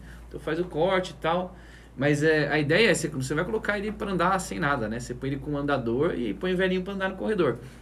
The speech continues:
Então esse é o nosso objetivo quando opera. Quanto mais cedo ele sair andando, melhor pra ele na recuperação. É, mas a gente tá falando de densitometria, né? Então a gente vai ver lá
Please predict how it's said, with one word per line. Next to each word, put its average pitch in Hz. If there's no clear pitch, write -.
Então 117
esse 143
é -
o 180
nosso 175
objetivo 160
quando 175
opera. 120
Quanto 123
mais 147
cedo 160
ele 147
sair 139
andando, 127
melhor 156
pra 156
ele 139
na 147
recuperação. 143
É, 131
mas 139
a -
gente 180
tá 190
falando 190
de 175
densitometria, 185
né? 156
Então 123
a -
gente 127
vai 160
ver 208
lá 214